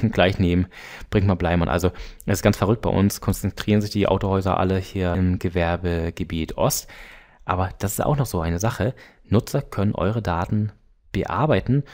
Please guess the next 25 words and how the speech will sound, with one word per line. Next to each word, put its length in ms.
und 180
können 160
auch 120
solche, 480
solche 300
falschen 400
Querverweise 720
einbringen. 460
Ich 140
weiß 160
nicht, 100
wer 60
es 100
gemacht 240
hat, 100
ob 100
es 120
Auto 180
Behrendt 380
war, 140
ob 100
es 60
der 120
Nutzer 300
war 180